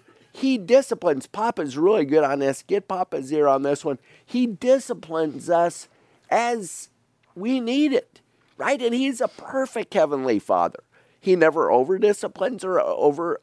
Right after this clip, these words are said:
ever under-disciplines. He always disciplines in the perfect way,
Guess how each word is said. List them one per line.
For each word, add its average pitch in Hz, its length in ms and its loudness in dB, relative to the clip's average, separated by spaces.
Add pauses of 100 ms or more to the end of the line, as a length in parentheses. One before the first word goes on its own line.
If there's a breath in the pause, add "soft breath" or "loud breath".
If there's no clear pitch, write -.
ever 170 240 0
under-disciplines. 127 1000 0
He 226 100 -6
always 190 320 -2
disciplines 175 540 -8
in 175 140 -4
the 147 80 -6
perfect 170 500 -8
way, 139 340 2